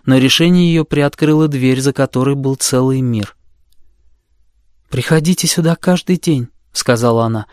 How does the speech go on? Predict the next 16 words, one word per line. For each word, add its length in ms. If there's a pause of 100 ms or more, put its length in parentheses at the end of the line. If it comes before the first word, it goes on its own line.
(280)
«и 120
ждите, 640
когда 320
я 80
сяду 340
на 160
другой 380
стул». 400 (1300)
Флорентино 680
Ариса 300
не 140
понял, 400
что 220
означали 480
ее 240
слова, 500